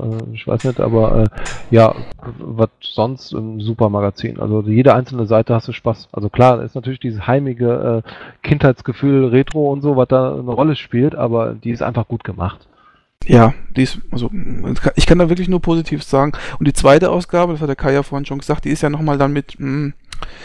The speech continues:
Speaker 2: äh, so redaktionellen Inhalten der Gamers Global Redaktion so ein bisschen ausgebaut worden. Ähm, ja, gut, da kann man jetzt geteilter Meinung sein, ob das qualitativ so hochwertig war oder nicht. Äh,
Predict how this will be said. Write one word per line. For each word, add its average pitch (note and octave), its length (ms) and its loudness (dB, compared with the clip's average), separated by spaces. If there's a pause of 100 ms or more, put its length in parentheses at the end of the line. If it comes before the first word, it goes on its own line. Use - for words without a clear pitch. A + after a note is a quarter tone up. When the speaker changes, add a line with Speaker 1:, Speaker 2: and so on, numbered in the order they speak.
(300)
Speaker 2:
äh, C3 180 2
so C3 380 0 (280)
redaktionellen C#3 600 2
Inhalten D3 520 0
der C3+ 140 2
Gamers B2+ 360 0
Global E3 240 -2
Redaktion D#3 560 2
so C#3+ 60 -2
ein C#3+ 40 -4
bisschen D3+ 280 0
ausgebaut C#3+ 800 2
worden. C#3+ 400 -2 (560)
Ähm, C3+ 360 2 (420)
ja, B2+ 220 2
gut, - 340 -2
da C#3+ 240 6 (840)
kann D3 120 0
man D3 60 4
jetzt C#3 140 0
geteilter C#3 400 2
Meinung C3 280 -2
sein, C3 340 -2
ob A#2 180 -6
das - 280 -10
qualitativ C3 440 -4
so C#3+ 120 -4
hochwertig C3+ 420 -2
war C#3 120 2
oder B2 160 2
nicht. D#3+ 320 0 (520)
Äh, B2+ 420 2